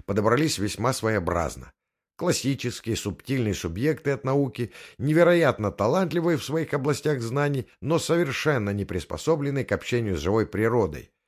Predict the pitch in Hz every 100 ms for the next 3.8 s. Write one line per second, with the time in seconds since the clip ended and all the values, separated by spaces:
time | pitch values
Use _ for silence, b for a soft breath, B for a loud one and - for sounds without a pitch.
0 | _ _ _ _ - 147 147 - 131 113
1 | 120 151 156 - 117 101 - 127 127 123
2 | 120 120 110 127 120 98 104 110 117 104
3 | - 120 110 113 131 90 - -